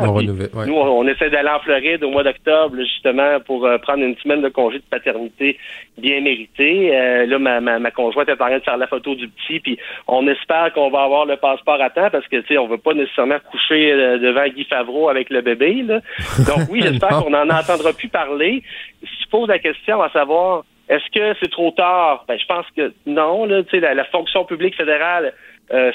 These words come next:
Speaker 2: s'ajuste quand même, euh, en temps réel. Ça
Speaker 1: Mhm.
Speaker 2: prend quand même quelques semaines, quelques mois, là, tu sais, juste trouver les employés, les locaux, la, la, la logistique de tout ça.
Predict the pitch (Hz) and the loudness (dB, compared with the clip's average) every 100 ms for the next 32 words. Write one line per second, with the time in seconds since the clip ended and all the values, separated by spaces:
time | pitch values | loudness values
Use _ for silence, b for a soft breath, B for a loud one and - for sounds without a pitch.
0 | - 147 135 175 180 - 160 151 156 170 | 0 -4 -2 -2 -2 -4 -2 -2 0 0
1 | 175 147 135 131 131 127 127 151 147 143 | 2 2 2 4 4 2 2 0 2 2
2 | 143 165 202 123 127 123 - 135 156 151 | 2 2 2 2 2 0 -4 -6 -4 -2
3 | 147 143 127 160 160 156 135 139 131 147 | -2 0 -2 0 0 0 0 0 2 4
4 | 156 143 139 143 151 - B B 143 143 | 4 2 0 -2 -2 -4 B B 0 2
5 | 147 139 143 143 135 151 165 143 139 131 | 4 2 0 2 0 2 0 0 0 -2
6 | - 156 160 127 120 117 135 127 127 127 | 0 2 4 2 0 -2 0 0 0 -4
7 | 131 - 175 147 139 - - 147 156 | -8 -4 -2 0 -4 -4 -4 0 2